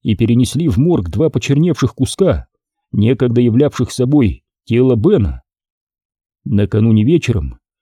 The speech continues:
Льюис предупредил Уилкокса, что в первой половине дня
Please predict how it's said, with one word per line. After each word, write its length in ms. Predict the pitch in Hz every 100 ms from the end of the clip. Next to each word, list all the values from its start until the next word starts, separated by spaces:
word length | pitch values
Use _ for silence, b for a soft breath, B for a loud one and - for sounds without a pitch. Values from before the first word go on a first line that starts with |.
| -
Льюис 480 | 110 104 117 160 -
предупредил 680 | - 123 117 123 180 170 117
Уилкокса, 640 | 196 131 113 - 71 - _ _ _
что 240 | - 131
в 80 | -
первой 320 | - 143 131
половине 480 | 113 117 127 135 117
дня 400 | 95 175 101 65